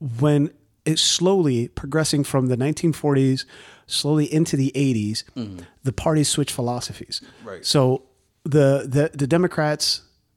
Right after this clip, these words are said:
Speaker 1: who started out, they always try to go back, "Oh, well, who started slavery? Who owned slaves? Who started the K K K?" The Democrats. Like, okay, those were Southern conservative Democrats.
Speaker 2: Like, was
Speaker 1: Dur-
Speaker 2: it the Dixiecrats?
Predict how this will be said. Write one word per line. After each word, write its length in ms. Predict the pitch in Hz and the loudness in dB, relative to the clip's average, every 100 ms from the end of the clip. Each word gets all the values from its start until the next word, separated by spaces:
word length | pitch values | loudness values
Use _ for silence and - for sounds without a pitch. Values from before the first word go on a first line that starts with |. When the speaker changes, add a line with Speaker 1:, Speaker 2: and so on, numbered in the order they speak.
| - | -4
Speaker 1:
who 120 | 170 | 0
started 340 | 139 160 151 151 | 2 2 2 2
out, 200 | 147 156 | 2 2
they 100 | 151 | 2
always 260 | 151 170 - | 4 4 2
try 100 | 160 | 2
to 60 | |
go 100 | 151 | 2
back, 120 | 147 131 | 2 4
"Oh, 100 | 165 | 4
well, 180 | 143 | 4
who 140 | 135 165 | 4 4
started 320 | - 165 147 | 4 2 0
slavery? 480 | - 180 196 143 113 - - - | 0 0 0 0 -2 -6 -16 -2
Who 300 | 202 208 190 | 2 4 4
owned 160 | 175 | 2
slaves? 520 | - 190 214 156 113 - - - | 2 0 2 2 0 -6 -16 -4
Who 160 | - | 2
started 320 | 185 196 185 160 | 2 4 2 2
the 80 | |
K 200 | 170 190 | 2 2
K 200 | 180 185 | 2 2
K?" 400 | 170 208 180 107 - - | 2 2 2 0 -4 -4
The 100 | 143 | 0
Democrats. 720 | 113 156 143 - 135 143 156 - _ - | 4 4 4 2 2 2 0 -6 _ -14
Like, 260 | 151 147 120 - _ - - _ _ - | -4 -2 -2 -6 _ -20 -20 _ _ -6
okay, 120 | 135 | -4
those 220 | 123 147 | -2 0
were 100 | 190 | 0
Southern 560 | - - 196 202 220 220 | 0 0 0 0 0 -2
conservative 800 | 190 165 - 190 196 170 139 117 | -2 -2 0 0 2 2 2 2
Democrats. 840 | 123 117 - - 110 - - - | 0 -2 -6 -10 -12 -8 -10 -10
Speaker 2:
Like, 140 | - 120 | -10 -6
was 80 | 117 | 0
Speaker 1:
Dur- 140 | 147 | 0
Speaker 2:
it 120 | 104 | 0
the 80 | 117 | -6
Dixiecrats? 800 | 98 113 - 143 151 160 - - | -6 -8 -8 -8 -10 -10 -18 -20